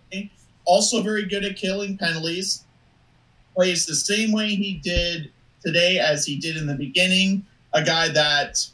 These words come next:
does all the little things right, always moving his feet, driving the intensity level up, no matter what the score is, who's winning by how many goals.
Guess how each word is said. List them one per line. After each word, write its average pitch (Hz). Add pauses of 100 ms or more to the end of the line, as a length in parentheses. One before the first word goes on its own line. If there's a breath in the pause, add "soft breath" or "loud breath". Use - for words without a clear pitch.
(280)
does 180
all 180
the 214
little 208
things 196
right, 175
always 190
moving 196
his 196
feet, 160
driving 180
the 185
intensity 180
level 170
up, 151 (420)
no 160
matter 175
what 262
the 208
score 190
is, 185 (100)
who's 180
winning 175
by 165
how 170
many 180
goals. 175